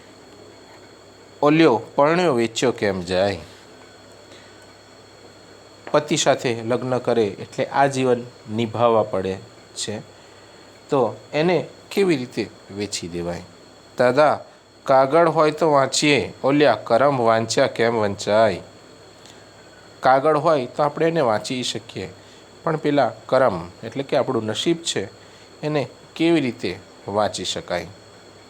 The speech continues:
મોરી સૈયરો અબોલા ભવરિયા.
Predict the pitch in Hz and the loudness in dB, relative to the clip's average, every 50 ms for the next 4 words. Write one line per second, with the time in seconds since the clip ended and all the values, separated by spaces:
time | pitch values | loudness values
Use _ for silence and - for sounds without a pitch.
0 | - - - - - - - - - 113 113 117 120 127 123 110 110 110 - - | -20 -20 -20 -20 -20 -20 -20 -14 -6 -2 0 0 2 2 0 -2 -4 -8 -16 -20
1 | - - - - - 107 101 101 101 104 107 113 135 127 110 110 - - - - | -20 -16 -12 -8 -4 -2 -2 0 2 2 2 2 0 -2 -4 -6 -12 -20 -20 -16
2 | - - 98 98 98 107 107 107 110 127 156 156 - - - - - - - - | -6 -4 -4 -2 2 2 2 4 4 2 2 0 -4 -10 -18 -20 -20 -20 -20 -20
3 | - - 98 92 95 98 92 87 85 85 87 85 87 82 78 | -20 -20 -14 -6 -4 -4 -2 -2 -4 -4 -4 -6 -6 -8 -10